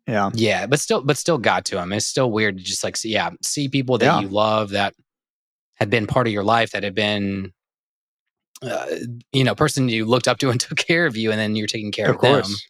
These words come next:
Speaker 2: Um, and
Speaker 1: Yeah,
Speaker 2: it's,
Speaker 1: I, I
Speaker 2: it's
Speaker 1: couldn't
Speaker 2: a
Speaker 1: imagine. I,
Speaker 2: very,
Speaker 1: I
Speaker 2: uh, well, I was gonna say it's a very interesting concept in, in Marceline's song, the, the nuts song, like, I,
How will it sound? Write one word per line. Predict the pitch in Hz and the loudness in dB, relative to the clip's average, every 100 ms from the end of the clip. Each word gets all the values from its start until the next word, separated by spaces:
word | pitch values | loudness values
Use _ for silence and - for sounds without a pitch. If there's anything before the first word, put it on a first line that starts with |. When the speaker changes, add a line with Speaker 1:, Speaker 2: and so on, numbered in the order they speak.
| _ _ _ _ _ _ | _ _ _ _ _ _
Speaker 2:
Um, | 110 107 104 104 | 0 2 0 2
and | 135 | 4
Speaker 1:
Yeah, | 131 | 6
Speaker 2:
it's, | 127 | 6
Speaker 1:
I, | 104 127 | 4 2
I | - | 2
Speaker 2:
it's | 147 | 4
Speaker 1:
couldn't | 165 | 4
Speaker 2:
a | 139 127 | 4 4
Speaker 1:
imagine. | 156 220 117 | 4 4 2
I, | |
Speaker 2:
very, | 131 - | 0 -4
Speaker 1:
I | - _ _ _ _ _ _ _ 135 | -10 _ _ _ _ _ _ _ 2
Speaker 2:
uh, | 135 | 2
well, | 131 147 | 4 2
I | 160 | 2
was | 160 | 0
gonna | 208 | 0
say | - 196 | 0 0
it's | 123 | 0
a | |
very | 107 160 170 | 2 2 2
interesting | 117 131 147 - 131 | 0 0 -2 0 0
concept | 113 117 123 - 104 113 | 2 2 2 0 -2 0
in, | 107 107 | 0 0
in | 120 113 | 0 0
Marceline's | 110 117 - 117 104 101 | 2 2 2 -2 -2 -2
song, | - 113 110 110 104 | -2 0 2 0 -2
the, | 98 101 | -4 -2
the | 104 | 0
nuts | 98 110 - | 2 0 0
song, | - - 90 95 | -8 -8 -10 -12
like, | 95 | -10
I, | 101 - | -8 -8